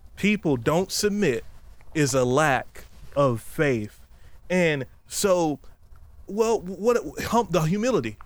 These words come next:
P-, humble people get more grace. We see that. It's all throughout Scripture, Old and New Testament. Well, what is the grace of God? How do we access the grace of God? Well, Ephesians two eight, "For by grace are you saved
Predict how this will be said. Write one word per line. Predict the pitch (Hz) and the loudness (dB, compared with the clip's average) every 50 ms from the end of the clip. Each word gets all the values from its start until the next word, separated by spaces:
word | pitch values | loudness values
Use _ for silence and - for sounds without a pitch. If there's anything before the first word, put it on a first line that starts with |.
| - - - | -20 -18 -18
P-, | - - | -16 -12
humble | - - - 135 143 170 190 | -8 -2 -2 0 2 2 0
people | - 208 208 202 - 220 226 226 - - - | 2 0 0 0 0 -2 -2 -4 -6 -10 -6
get | 123 131 143 - | -2 -2 -2 -2
more | 143 143 147 165 | 0 0 0 0
grace. | 147 131 139 127 113 107 - - - - - | 0 0 -2 -2 -2 -4 -8 -12 -14 -12 -8
We | - 139 143 | -4 -2 -2
see | - - 185 147 | 0 0 0 0
that. | 123 123 113 - | 0 0 -2 -2
It's | - - - | -8 -10 -4
all | - 127 139 147 | 0 0 0 0
throughout | - 208 185 190 202 - | 0 2 2 2 2 2
Scripture, | - - - 170 143 - - 156 - - | -2 -2 -2 -2 -2 -2 -4 -4 -2 0
Old | 147 156 151 160 175 170 - | 2 4 4 4 4 2 -2
and | - 139 131 131 | -2 -4 -2 0
New | 135 147 156 | 0 -2 -2
Testament. | - - 139 127 - - - - 117 110 - - - - - - - - - - - | -2 -2 -2 -2 -2 -6 -10 -12 -12 -12 -14 -16 -18 -20 -20 -20 -20 -20 -16 -8 0
Well, | 123 143 143 143 160 190 190 - - - | 2 4 4 4 4 2 0 -6 -8 0
what | 123 139 151 | 2 4 4
is | 165 175 - | 4 2 2
the | 180 175 | 0 0
grace | 165 180 185 196 - 214 | 2 2 2 2 0 -2
of | 190 | 0
God? | 190 247 196 139 120 | 0 0 0 0 0
How | 123 139 139 | 2 2 2
do | 139 143 | 2 2
we | 165 175 | 2 2
access | 196 220 - - - - 165 135 - | 2 2 0 -2 -2 -2 0 0 -2
the | - 127 | -4 -2
grace | 127 123 120 - - | 0 0 0 0 -4
of | 117 | -4
God? | 113 117 113 113 117 | -2 -2 -2 -2 0
Well, | 120 123 135 | 2 0 0
Ephesians | 131 - 123 123 131 139 151 165 - - | 0 0 -2 -2 0 0 -2 -4 -4 -6
two | - 214 208 220 | -6 -2 0 0
eight, | 214 156 - - - - | 0 0 -2 -6 -14 -10
"For | - - 156 143 | -2 0 0 0
by | 131 147 131 139 | 2 0 0 0
grace | 127 120 131 143 170 202 247 247 - - | -2 0 0 0 2 2 0 0 -2 -2
are | - 165 185 180 | 0 0 0 2
you | 170 165 156 | 0 0 -2
saved | - - - 208 190 147 127 127 131 131 | -2 0 0 0 0 0 0 -2 -4 -6